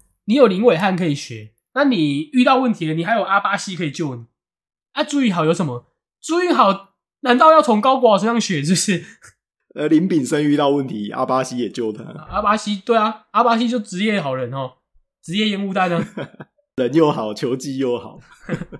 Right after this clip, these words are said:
Speaker 1: <laughs> 呃，这种是中文还，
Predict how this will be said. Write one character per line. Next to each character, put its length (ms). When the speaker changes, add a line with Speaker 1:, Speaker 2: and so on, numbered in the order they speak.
Speaker 1:
<laughs> 880
呃， 140
这 20
种 160
是 240
中 200
文 100
还， 260